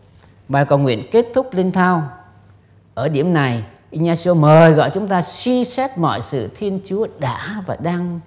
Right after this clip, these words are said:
trao ban cho chúng ta. Đó là sự sống, gia đình, bạn bè, người chồng, người vợ hoặc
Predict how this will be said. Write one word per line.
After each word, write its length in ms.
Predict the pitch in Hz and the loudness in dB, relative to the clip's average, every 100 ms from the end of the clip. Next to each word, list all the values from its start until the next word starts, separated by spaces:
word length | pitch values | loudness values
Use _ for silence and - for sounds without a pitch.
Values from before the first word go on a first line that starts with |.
| - | -6
trao 260 | 208 202 185 | -4 -4 -4
ban 300 | 185 185 180 - _ _ - | -4 -4 -8 -14 _ _ -4
cho 180 | 165 147 | -2 -2
chúng 200 | 160 175 | -4 -6
ta. 320 | 151 135 120 - _ - | -4 -6 -8 -18 _ -12
Đó 100 | 143 | -6
là 140 | 156 104 | -4 -4
sự 360 | - 135 85 | -6 -6 -6
sống, 380 | - 156 170 269 - - - | -4 0 0 -2 -12 -20 -12
gia 320 | 147 185 202 185 | 0 0 0 0
đình, 460 | 143 113 101 - - | 0 -2 -4 -10 -10
bạn 360 | 135 127 120 113 | -2 -2 -2 -2
bè, 300 | 117 107 92 - 120 | -2 -2 -6 -12 -6
người 200 | 120 107 | -4 -4
chồng, 440 | - 131 113 95 104 | 0 2 2 -2 -4
người 200 | 110 101 | -4 -4
vợ 420 | 95 104 101 - - _ | -4 -4 -4 -10 -20 _
hoặc 160 | - | -10